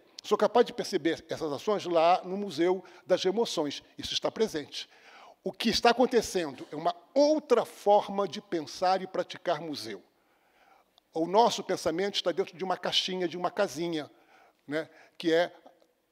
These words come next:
nós ainda estamos aprisionados ao cubo branco e ao cubo preto, né? O museu ocorre no cubo branco ou no, ou no cubo preto. Tá lá dentro, naquela exposição. Mas há tempos o museu foi pra rua, né?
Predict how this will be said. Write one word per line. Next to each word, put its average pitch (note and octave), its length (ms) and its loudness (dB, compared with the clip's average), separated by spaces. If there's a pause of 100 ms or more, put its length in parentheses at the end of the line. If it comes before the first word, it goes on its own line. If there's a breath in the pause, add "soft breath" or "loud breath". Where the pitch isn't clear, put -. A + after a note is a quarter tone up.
(160)
nós F#3 240 0
ainda G#3 200 2
estamos A3+ 280 0
aprisionados G3+ 600 0
ao G3 80 6
cubo F#3+ 240 -6
branco F#3 400 4
e G#3+ 40 8
ao G#3+ 60 6
cubo G#3 220 -8
preto, - 420 -4 (560)
né? C#3+ 200 -8 (100)
O D#3 60 -12
museu D#3 340 0
ocorre F#3+ 400 2
no F#3 140 -4
cubo G3 180 -4
branco G3 400 2
ou G3+ 100 8
no, A3 220 0
ou G3+ 320 6
no F#3+ 140 -6
cubo G3+ 200 -10
preto. - 380 -6 (160 soft breath)
Tá E3 80 -2
lá E3+ 100 4
dentro, F3+ 320 -2
naquela E3+ 260 -6
exposição. E3 540 -8 (480 soft breath)
Mas D#3 140 0
há F3+ 80 6
tempos G3+ 360 6
o A3+ 60 -2
museu G3 220 2
foi G3 140 2
pra B3 100 6
rua, D#3+ 320 0 (840)
né? C#3+ 160 -12